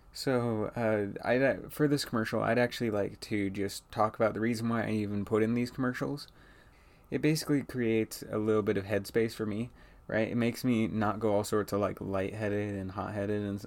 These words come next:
all that stuff, right? Just so that then I don't get, like, super, super worked up, worked up about something and start, like, punching my screen <laughs> or punching the microphone or something, 'cause I don't feel like breaking stuff, and yeah, and that's kind of an expensive fix,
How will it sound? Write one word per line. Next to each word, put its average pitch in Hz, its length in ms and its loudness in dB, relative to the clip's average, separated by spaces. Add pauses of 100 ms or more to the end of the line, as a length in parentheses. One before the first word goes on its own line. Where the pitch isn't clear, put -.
(140)
all 107 100 -4
that 110 220 -6
stuff, 113 380 -6
right? 117 300 -2 (420)
Just 113 160 -4
so 110 140 2
that 95 100 -2
then 110 180 0
I 101 180 -4
don't 95 240 -4
get, 98 200 -2
like, 92 180 -4
super, 110 440 -2
super 104 360 -2
worked 101 280 -4
up, - 220 -4 (240)
worked 107 240 0
up 107 140 0
about 110 240 0
something 110 340 -4
and 98 120 -6
start, 101 320 -4
like, 98 200 -2
punching 101 380 -6
my 95 100 -8
screen 107 540 -6 (180)
<laughs> - 600 -14
or 107 100 0
punching 104 340 -2
the 101 80 0
microphone 104 520 -2
or 107 60 0
something, 110 480 -4 (460)
'cause - 100 -6
I 123 80 4
don't 120 160 2
feel 117 120 2
like 113 160 0
breaking 104 340 -2
stuff, 101 400 -4
and 98 240 -8 (480)
yeah, - 160 -10 (800)
and 107 100 -6
that's - 360 -8 (160)
kind 101 180 -2
of 101 60 -2
an 92 100 -2
expensive 87 560 -8
fix, - 400 -14